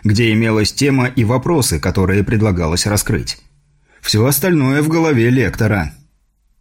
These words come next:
В этой связи мне приходилось ходить на лекции. Но в конспектировании я не нуждался, так как и без того походя запоминал всё от первого и до последнего слова. Однако просто слушать мне было скучно,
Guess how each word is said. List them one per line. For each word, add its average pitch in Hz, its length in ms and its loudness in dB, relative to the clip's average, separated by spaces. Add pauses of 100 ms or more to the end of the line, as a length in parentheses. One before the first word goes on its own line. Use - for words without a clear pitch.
(200)
В 110 160 2
этой 196 200 2
связи 175 380 0
мне 175 220 2
приходилось 139 580 0
ходить 117 420 0
на 135 120 2
лекции. 78 580 -2 (560)
Но 120 180 0
в 135 60 -4
конспектировании 160 1000 0
я 143 180 2
не 139 100 2
нуждался, 139 600 0
так 98 240 -4
как 110 180 -2
и 120 40 2
без 110 160 0
того 131 300 0
походя 98 400 0
запоминал 101 560 0
всё 123 320 0 (200)
от 104 240 -4
первого 101 440 2
и 90 80 2
до 95 100 0
последнего 107 560 0
слова. 85 460 -2 (640)
Однако 127 400 0
просто 135 360 0
слушать 101 500 -2
мне 151 200 0
было 156 220 2
скучно, - 600 -4